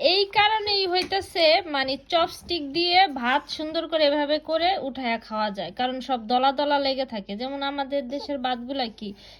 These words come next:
একটা আরেকটার সাথে লাগা থাকে না, কিন্তু আর এই, এই, এই দেশের ভাত হইতাছে এই যে একটা আরেকটার সাথে লাগা থাকে, তো কাঠি দিয়া খুব সহজে উঠায়া খাওয়া যায়।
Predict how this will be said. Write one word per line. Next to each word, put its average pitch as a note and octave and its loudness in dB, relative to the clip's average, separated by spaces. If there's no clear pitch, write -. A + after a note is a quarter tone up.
একটা B3+ -4
আরেকটার D4+ 2
সাথে C#4+ -2
লাগা B3+ 2
থাকে A3+ -4
না, G3+ -4
কিন্তু G3 -2
আর G#3 2
এই, B3 0
এই, C4 -2
এই C#4+ -2
দেশের D4+ -4
ভাত C4+ 0
হইতাছে D4 -6
এই A#3+ -4
যে G#3+ -10
একটা B3+ -6
আরেকটার B3+ -4
সাথে B3+ -8
লাগা B3 -4
থাকে, D4 -6
তো - -8
কাঠি C4+ -2
দিয়া C4+ 0
খুব C4 -8
সহজে B3 -2
উঠায়া A#3+ -4
খাওয়া G3+ -4
যায়। F#3 -10